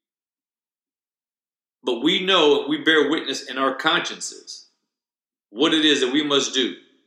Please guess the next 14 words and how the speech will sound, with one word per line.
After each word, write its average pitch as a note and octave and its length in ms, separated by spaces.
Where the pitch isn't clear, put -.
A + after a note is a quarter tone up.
in A#2 100
obedience D#3+ 640
and A2+ 80
in A2 80
service G2 680
to - 120
our A2 200
Lord C3+ 420
and G#2+ 220
Master, A2 540
the A2+ 120
Lord A#2 280
Jesus A2 320
Christ. - 560